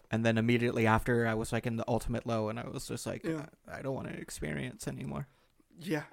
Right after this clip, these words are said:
Speaker 2: I feel that. And, uh, I had a weird point in high school 'cause, like, in high school, everyone's so full of hormones, so
Speaker 1: Yeah.
Speaker 2: dramatic. Like, uh, Henry Rollins talked about, like, if you make it out of your teenage years, you deserve a medal.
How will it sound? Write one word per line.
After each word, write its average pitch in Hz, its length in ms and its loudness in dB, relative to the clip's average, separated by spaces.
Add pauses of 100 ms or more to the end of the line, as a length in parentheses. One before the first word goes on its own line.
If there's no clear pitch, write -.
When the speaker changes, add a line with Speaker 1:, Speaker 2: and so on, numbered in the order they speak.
(280)
Speaker 2:
I 160 80 -2
feel 156 200 -6
that. 156 280 -4 (160)
And, 160 160 -2
uh, 156 300 -2 (260)
I 185 120 2
had 277 80 -2
a 208 80 4
weird 165 500 -4 (120)
point 156 320 -2
in 139 100 -12
high 139 220 -8
school - 440 -12 (120)
'cause, 143 220 -6
like, 147 160 -6 (320)
in 180 120 0
high 175 160 -2
school, 175 240 -4
everyone's 151 380 -4 (160)
so 147 240 -4
full 147 200 -10
of 143 60 -12
hormones, 151 680 -8
so - 240 0
Speaker 1:
Yeah. - 160 8
Speaker 2:
dramatic. 147 460 -2 (400)
Like, 160 240 -4 (340)
uh, 156 140 4
Henry 185 240 2
Rollins 156 340 2
talked 147 200 -4
about, 160 200 -2
like, 156 140 -4
if 147 100 -4
you 165 140 0
make 165 280 0
it 160 160 2
out 151 140 -2
of 151 100 -4
your 147 120 -2
teenage 170 420 -6
years, 160 220 -2
you 156 80 -6
deserve 147 280 -4
a 139 40 -12
medal. 127 420 -10